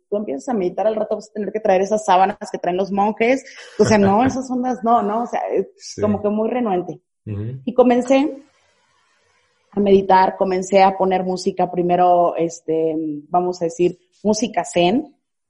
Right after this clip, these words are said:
Speaker 2: Ok.
Speaker 1: Me ayudaba a dormir en las noches y entonces dejaba el celular con, con la música.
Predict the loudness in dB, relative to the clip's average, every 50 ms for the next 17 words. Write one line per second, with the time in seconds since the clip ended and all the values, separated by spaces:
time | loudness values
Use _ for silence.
0 | _ _ -8 -6 -6 -4 -4 -4 -4 -6 -6 -10 -14 -16 -16 -4 -2 0 2 4
1 | 4 4 4 2 2 2 2 2 2 2 2 2 2 0 0 2 2 2 2 0
2 | -2 -4 -2 -2 -4 -2 -2 -2 -2 -2 -2 -2 2 4 4 4 4 2 0 -4
3 | -2 0 2 2 2 2 0 -2 -2 0 0 -2 -2 -2 -2 0 0 2 2 2
4 | 2 0 0 -2 -4 -6 -2 0 0 0 0 -2